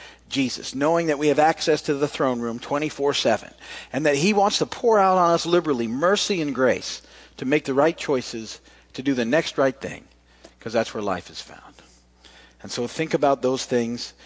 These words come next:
This week, we're gonna pick it up right from there. Next week, when we get back together and see what else we can learn about staying present in the presence from Jesus, our model for life and ministry.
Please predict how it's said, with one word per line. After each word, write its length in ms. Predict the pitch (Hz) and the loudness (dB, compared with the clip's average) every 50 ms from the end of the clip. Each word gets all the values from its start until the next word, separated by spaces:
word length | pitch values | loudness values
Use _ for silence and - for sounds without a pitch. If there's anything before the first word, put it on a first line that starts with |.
| - - _ - | -20 -20 _ 0
This 220 | - 170 170 - | 0 2 2 2
week, 220 | - 131 131 120 - | 0 0 0 0 -2
we're 80 | 123 | -4
gonna 160 | 117 123 117 110 | -4 -4 -4 -4
pick 240 | - 143 127 - | -4 -4 -4 0
it 80 | 131 120 | 2 2
up 240 | 120 120 - - - | 2 2 0 0 0
right 200 | 113 117 127 - | 0 0 0 -2
from 180 | - 117 107 | -6 -8 -6
there. 220 | 107 110 110 107 104 | -4 -2 -2 -2 -2
Next 360 | 98 110 139 160 156 - - | -2 0 0 0 0 0 -4
week, 180 | 135 123 113 117 | -6 -8 -6 -6
when 80 | 110 | -8
we 100 | 110 110 | -6 -4
get 120 | 107 135 120 | -2 0 2
back 160 | 127 123 117 | 2 0 0
together 320 | - 107 110 104 104 104 | 0 2 2 2 2 0
and 80 | 101 92 | -4 -6
see 140 | - 135 127 | -6 -6 -2
what 140 | 120 120 | 0 2
else 200 | 113 110 107 - | 2 2 0 -2
we 60 | - 113 | -8 -12
can 200 | - 107 104 107 | -12 -10 -6 -4
learn 360 | 110 113 113 113 110 107 101 - - - - - - - | -2 -2 -2 -2 -4 -6 -10 -14 -18 -20 -20 -20 -18 -8
about 240 | 92 104 110 110 | -2 0 0 0
staying 300 | - - - 117 113 110 | 0 -2 -2 -2 -2 -4
present 340 | - - - 117 110 120 110 | -4 -2 -2 -2 -2 -2 -6
in 80 | 110 107 | -8 -8
the 80 | 107 | -8
presence 420 | - - 101 98 90 95 98 95 - | -4 -2 -2 -2 -2 -4 -10 -14 -14
from 220 | - - 104 101 | -14 -12 -12 -12
Jesus, 600 | 95 - 101 101 98 - - 95 - - - - - _ - - _ _ | -10 -8 -8 -8 -8 -8 -10 -10 -10 -12 -12 -14 -18 _ -20 -20 _ _
our 120 | - 95 101 | -10 -8 -4
model 340 | 98 98 98 92 90 92 | -2 0 0 0 0 -2
for 160 | - - 95 95 | -6 -8 -10 -8
life 420 | 95 92 87 85 82 - - - _ - - - - - - - _ _ - | -4 -4 -4 -4 -6 -8 -16 -18 _ -14 -14 -14 -14 -20 -20 -20 _ _ -14
and 160 | 85 87 87 | -14 -12 -10
ministry. 540 | 87 95 92 85 76 - - - - - - | -10 -10 -10 -10 -10 -12 -12 -14 -16 -20 -20